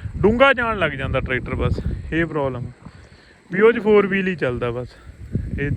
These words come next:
ਇਹ ਦਿੱਕਤ ਆਉਂਦੀ। ਇਹ ਡਾਕਰ ਜ਼ਮੀਨ ਆ, ਡਾਕਰ ਜ਼ਮੀਨਾਂ 'ਚ ਥੋੜ੍ਹਾ ਜ਼ਿਆਦਾ ਔਖਾ ਕਰਦਾ ਪਲਾਓ ਕਣਕ ਵਾਲੇ ਪਾਸੇ। ਤੇ ਕਣਕ ਵਾਲਿਆਂ 'ਚ ਹਨਾ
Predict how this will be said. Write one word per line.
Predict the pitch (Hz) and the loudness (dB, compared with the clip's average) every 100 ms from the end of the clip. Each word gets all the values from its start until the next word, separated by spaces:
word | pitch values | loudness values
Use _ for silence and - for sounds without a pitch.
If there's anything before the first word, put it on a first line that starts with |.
| - | -2
ਇਹ | 170 175 | 0 0
ਦਿੱਕਤ | 156 139 139 | 0 -2 -2
ਆਉਂਦੀ। | 139 151 - - - - - - - - - - - - - - - - - - - - - - - - - - - - - - - - - 170 | 0 2 2 0 -2 -4 -6 -8 -8 -10 -12 -14 -12 -14 -14 -10 -4 -4 -2 -4 -6 -2 2 4 4 2 2 2 2 2 2 2 4 4 4 2
ਇਹ | 170 | 2
ਡਾਕਰ | 139 135 147 143 | 2 2 0 0
ਜ਼ਮੀਨ | 151 156 | 2 2
ਆ, | - - - - - - 160 | 2 2 2 2 2 2 2
ਡਾਕਰ | 180 214 233 | 2 2 0
ਜ਼ਮੀਨਾਂ | 254 - 220 214 | 2 0 0 0
'ਚ | |
ਥੋੜ੍ਹਾ | 208 214 | 2 2
ਜ਼ਿਆਦਾ | 202 143 131 | 2 2 2
ਔਖਾ | 127 123 131 | 0 0 -2
ਕਰਦਾ | 123 123 123 | -4 -4 -2
ਪਲਾਓ | 123 - - - | -2 -2 0 0
ਕਣਕ | 123 - - | 0 -2 0
ਵਾਲੇ | - - | 0 0
ਪਾਸੇ। | - - - - - - - - - - - - | 0 0 0 0 0 2 2 2 0 0 -2 0
ਤੇ | - | 2
ਕਣਕ | 165 156 151 156 | 2 2 2 0
ਵਾਲਿਆਂ | 156 151 143 | 0 0 0
'ਚ | |
ਹਨਾ | - - | -2 -2